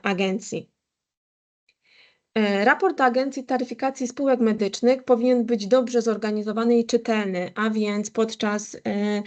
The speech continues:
ustawiania, e, raportu musimy razem z użytkownikiem,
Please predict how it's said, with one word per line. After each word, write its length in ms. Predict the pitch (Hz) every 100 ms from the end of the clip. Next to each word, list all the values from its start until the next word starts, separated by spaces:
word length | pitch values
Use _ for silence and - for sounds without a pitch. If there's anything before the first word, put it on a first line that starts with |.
| - - - _ _ -
ustawiania, 920 | 233 - 220 220 254 247 208 202 202 -
e, 160 | 202
raportu 840 | 202 196 220 208 196 - 226 254
musimy 580 | 262 226 220 - 240 226
razem 360 | 226 220 226 220
z 80 | 220
użytkownikiem, 1300 | 226 226 - 226 214 214 233 226 220 214 208 247